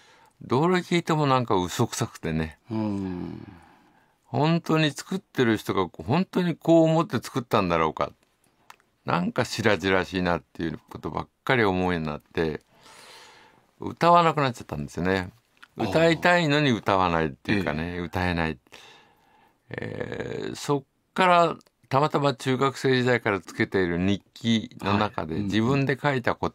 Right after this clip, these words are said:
Speaker 1: 葉のところどころピックアップしては、そこにメロディーをつけて口ずさんでた。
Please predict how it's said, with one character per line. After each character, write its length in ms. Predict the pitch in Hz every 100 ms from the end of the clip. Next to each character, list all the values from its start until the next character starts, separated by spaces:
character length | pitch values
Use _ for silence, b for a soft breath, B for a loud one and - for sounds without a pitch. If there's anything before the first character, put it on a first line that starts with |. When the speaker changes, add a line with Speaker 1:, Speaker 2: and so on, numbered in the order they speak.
| 78
Speaker 1:
葉 220 | 73 73 B B B B B B B B B -
の 320 | 98 98 - - 127 - - - - 120 - _ _ _ _ _
と 80 | 107
こ 100 | 113
ろ 140 | 107 98
ど 100 | 101
こ 140 | 95
ろ 240 | 85 78 - _ _ -
ピ 120 | -
ッ 40 |
ク 140 | - 101
ア 20 |
ッ 20 |
プ 140 | - 95
し 100 | -
て 120 | 117
は、 100 | 104
そ 140 | -
こ 140 | 92 101
に 160 | 95 - _ _ _ _ _ _
メ 180 | 98 95
ロ 120 | 87
デ 100 | 78
ィ 40 | 76
ー 60 | 78
を 80 | 73
つ 120 | -
け 120 | 92
て 160 | - 90
口 320 | - - 104
ず 160 | 85 82
さ 160 | 87
ん 100 | 76
で 100 | 67
た。 220 | - -